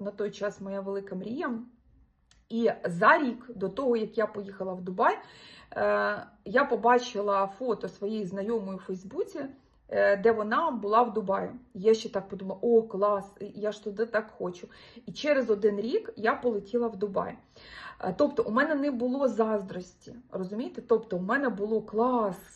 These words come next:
супер, я так хочу побачити Дубай". Да? Тобто у мене було, я випромінювала радість, випромінювала ось цю вібрацію. І це і ввійшло в моє життя. Ось, і тому, якщо навколо вас ви бачите, або, наприклад, ви, е,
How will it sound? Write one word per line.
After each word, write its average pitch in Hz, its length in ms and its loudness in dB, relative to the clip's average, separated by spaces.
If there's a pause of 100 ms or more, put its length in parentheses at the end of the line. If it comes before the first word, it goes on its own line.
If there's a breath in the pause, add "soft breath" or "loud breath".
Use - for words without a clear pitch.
супер, 254 360 -2
я 202 180 2
так 254 300 -2
хочу 226 260 -4
побачити 202 600 -4
Дубай". 185 440 -4
Да? 226 100 0
Тобто 254 300 -6
у - 20 -8
мене 269 220 -6
було, 233 460 -2
я 220 140 2
випромінювала 214 760 -2
радість, 202 460 0
випромінювала 214 600 -6
ось - 280 -8
цю 220 100 -6
вібрацію. 196 560 -6 (480 loud breath)
І 202 100 -6
це 339 220 -4
і 240 200 -2
ввійшло 214 420 -4
в 240 60 -4
моє 208 280 -2
життя. 220 460 -4 (420 loud breath)
Ось, 190 280 -2
і - 40 -12
тому, 302 260 -4
якщо 220 300 -2
навколо 294 600 -2
вас 208 420 4
ви 202 100 -6
бачите, 202 540 0
або, 214 180 2
наприклад, 233 480 0
ви, 233 160 2
е, 196 360 2